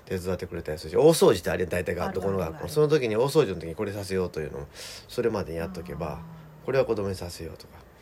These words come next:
Speaker 2: うん。
Speaker 1: 今やったら、け-、エアコンが学校に入ってる学校多いので、エアコンのフィルターの掃除とか、うちは換気扇も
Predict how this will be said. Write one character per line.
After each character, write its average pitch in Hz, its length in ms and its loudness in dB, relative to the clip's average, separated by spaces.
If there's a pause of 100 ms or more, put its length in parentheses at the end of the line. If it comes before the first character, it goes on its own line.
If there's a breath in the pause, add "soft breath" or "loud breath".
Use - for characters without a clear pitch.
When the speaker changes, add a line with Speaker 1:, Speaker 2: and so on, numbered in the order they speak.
(160 loud breath)
Speaker 2:
う 220 40 -6
ん。 - 40 -2
Speaker 1:
今 180 160 6
や 151 80 8
っ 98 40 2
た 98 100 2
ら、 90 60 0
け-、 - 180 -4
エ 127 120 4
ア 127 80 4
コ 131 160 2
ン 143 80 0
が 143 100 4
学 98 200 0
校 107 100 -4
に 95 60 -4
入 85 100 -6
っ - 20 -10
て - 100 -8
る 80 80 -4
学 78 200 -8
校 87 120 -10
多 87 80 -4
い 82 40 -8
の 78 140 -10
で、 90 200 -4 (300 loud breath)
エ 90 80 -4
ア 92 40 -4
コ 95 120 -4
ン - 20 -2
の 92 60 -4
フ 117 100 -8
ィ 104 40 -2
ル 95 100 -6
タ 76 80 -6
ー - 40 -8
の 92 60 -12
掃 82 140 -12
除 82 140 -10
と - 100 -16
か、 - 220 -16 (280 loud breath)
う 147 80 -2
ち 135 120 0
は - 40 4
換 104 200 -4
気 - 160 -2
扇 117 80 4
も 85 200 -4